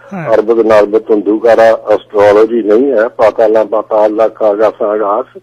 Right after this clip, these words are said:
Speaker 2: ਆਦਿ, ਅਹ, ਬਹੁਤ ਤੁਕਾਂ ਮਿਲਦੀਆਂ ਨੇ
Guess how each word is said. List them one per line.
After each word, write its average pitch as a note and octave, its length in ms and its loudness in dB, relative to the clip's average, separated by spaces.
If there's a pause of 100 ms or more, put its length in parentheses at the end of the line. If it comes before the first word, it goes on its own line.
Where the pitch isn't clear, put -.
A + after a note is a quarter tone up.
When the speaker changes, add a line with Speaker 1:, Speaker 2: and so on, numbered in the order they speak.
(540)
Speaker 2:
ਆਦਿ, A2 320 2
ਅਹ, A#2+ 480 -4
ਬਹੁਤ D#3 300 0
ਤੁਕਾਂ D#3 280 2
ਮਿਲਦੀਆਂ A#2+ 440 2
ਨੇ A2 200 2